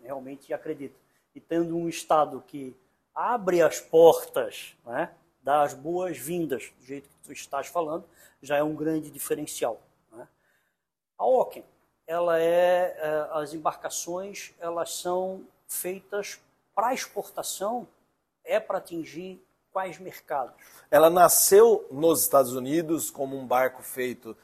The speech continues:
Speaker 2: O Nércio não tinha intenção nenhuma de fazer um estaleiro,
Speaker 1: Não,
Speaker 2: né?
Speaker 1: não.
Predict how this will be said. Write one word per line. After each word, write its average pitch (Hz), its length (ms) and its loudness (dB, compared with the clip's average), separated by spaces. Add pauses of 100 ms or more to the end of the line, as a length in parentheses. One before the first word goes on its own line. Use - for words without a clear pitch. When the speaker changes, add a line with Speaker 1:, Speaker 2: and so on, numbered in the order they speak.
(200)
Speaker 2:
O 117 60 -16
Nércio 151 380 -2
não 143 140 -6
tinha 147 300 -10
intenção 139 560 -10
nenhuma 156 440 -10
de 160 100 -16
fazer 147 340 -8
um 156 40 -8
estaleiro, 147 640 -6
Speaker 1:
Não, 143 120 -8
Speaker 2:
né? 156 120 -2
Speaker 1:
não. 202 160 -4